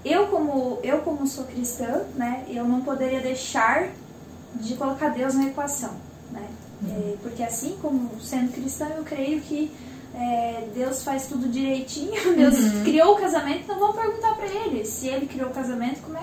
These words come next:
Speaker 1: que é que rola isso? Mas
Speaker 2: Sim.
Speaker 1: então, é, seria isso, mas em segundo lugar, com certeza, seria ser amigo. Então, assim, que o seu cônjuge, que o teu noivo, teu namorado, seja o teu melhor amigo, sabe? Confidente.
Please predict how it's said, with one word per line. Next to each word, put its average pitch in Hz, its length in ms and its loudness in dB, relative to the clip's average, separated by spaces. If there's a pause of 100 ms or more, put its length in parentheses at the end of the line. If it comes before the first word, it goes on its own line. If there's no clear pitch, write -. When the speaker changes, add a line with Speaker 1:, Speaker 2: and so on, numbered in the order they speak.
Speaker 1:
que 381 80 -8
é 359 100 -2 (100)
que 285 80 -10
rola 226 260 -2
isso? 202 240 -4
Mas 208 120 -8
Speaker 2:
Sim. 240 100 -4
Speaker 1:
então, 240 180 0 (460)
é, 214 420 -4 (200)
seria 240 300 -4
isso, 262 220 -4
mas 269 380 0 (460)
em 269 80 4
segundo 269 440 0
lugar, 262 400 0
com 311 140 0
certeza, 269 560 -6
seria 247 380 -2
ser 240 400 -6 (140)
amigo. 233 460 -2 (260)
Então, 247 180 -2
assim, 247 220 -4 (520)
que 294 60 -8
o 285 60 -4
seu 415 200 0
cônjuge, 302 680 2
que 254 60 -4
o 233 300 -6
teu 262 160 2
noivo, 233 260 -2
teu 254 100 0
namorado, 233 460 -4
seja 302 280 -2
o 311 40 -8
teu 320 160 -2
melhor 415 600 0
amigo, 220 340 0 (400)
sabe? 240 340 -6
Confidente. 240 1160 -2